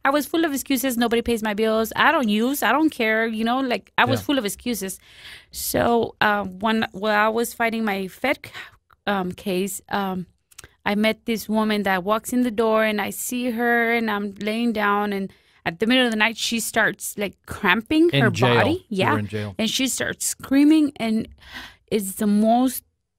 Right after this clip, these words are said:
Speaker 1: terrible thing that you can hear and, and see. It's a person withdrawing
Speaker 2: Yeah.
Speaker 1: from heroin. It's just amazingly, it's scary. If you have watched the movie, Scary Movie, no, no, no.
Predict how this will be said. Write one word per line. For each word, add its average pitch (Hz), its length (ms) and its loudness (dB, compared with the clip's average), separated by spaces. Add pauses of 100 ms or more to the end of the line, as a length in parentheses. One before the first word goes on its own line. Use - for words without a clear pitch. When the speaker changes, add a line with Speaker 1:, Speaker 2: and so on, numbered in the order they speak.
(180)
Speaker 1:
terrible 240 420 2
thing 220 320 -2
that 190 180 -2
you 196 120 -4
can 202 200 -2
hear 190 680 -2 (120)
and, 190 180 -4
and 180 200 -2
see. - 480 -4 (200)
It's 196 220 -2
a 208 60 -4
person 233 600 -2
withdrawing 180 840 -2 (420)
Speaker 2:
Yeah. 104 120 2
Speaker 1:
from 208 200 0
heroin. 165 500 -6 (300)
It's 240 180 -2
just - 340 -4 (520)
amazingly, 220 1000 0
it's 202 120 -6
scary. 202 520 0
If 233 180 -2
you 370 260 4
have 254 320 -4
watched 226 280 -6
the 262 80 -2
movie, 262 420 0
Scary 240 320 -2
Movie, 277 320 2 (220)
no, 233 180 0
no, 196 160 -2
no. 170 220 -6